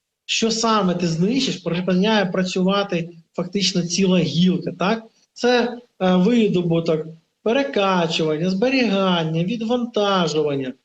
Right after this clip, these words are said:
Вибір цілей, банк цілей, звісно, може бути доволі великим. І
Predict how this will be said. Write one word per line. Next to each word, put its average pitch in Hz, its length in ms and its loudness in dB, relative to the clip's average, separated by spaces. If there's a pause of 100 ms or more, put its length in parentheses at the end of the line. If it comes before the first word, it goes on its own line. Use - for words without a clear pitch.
(240)
Вибір 196 400 0
цілей, 202 560 -2
банк 160 420 -2
цілей, 143 500 -2 (340)
звісно, 180 760 0 (200)
може 202 400 4
бути 208 400 2
доволі 220 440 2
великим. 233 680 0 (420)
І 185 280 2